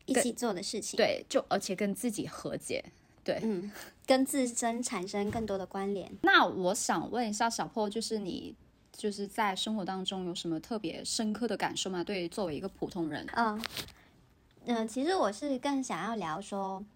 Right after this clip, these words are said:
Speaker 2: 呃，我们对于“普通”这个词，就是更，更深的一种理解吧。
Speaker 1: 嗯，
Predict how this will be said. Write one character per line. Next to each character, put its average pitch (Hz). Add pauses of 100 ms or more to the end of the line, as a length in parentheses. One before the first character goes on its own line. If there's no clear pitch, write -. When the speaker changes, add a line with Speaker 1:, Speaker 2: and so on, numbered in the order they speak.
(440)
Speaker 2:
呃， 185 (240)
我 185
们 202 (680)
对 285
于 185
“普 180
通” 196
这 240
个 220
词， 160 (1120)
就 285
是 269 (800)
更， 240
更 294
深 277
的 240
一 165
种 175
理 160
解 -
吧。 - (200)
Speaker 1:
嗯， 220